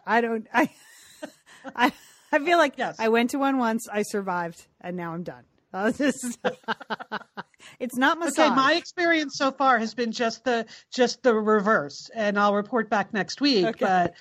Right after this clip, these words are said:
Speaker 2: like, I, I was having some serious pelvis issues, and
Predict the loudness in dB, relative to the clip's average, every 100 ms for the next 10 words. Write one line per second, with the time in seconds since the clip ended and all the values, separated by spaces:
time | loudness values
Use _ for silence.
0 | -16 -14 -6 -6 -4 -4 0 2 4 4
1 | 2 2 -4 -8 -8 -2 0 2 0 -2
2 | -4 -12 -6 0 0 0 -4 -6 -10 -8
3 | -2 0 2 0 -2 -8 -20 -20 -20 0
4 | 4 4 2 -2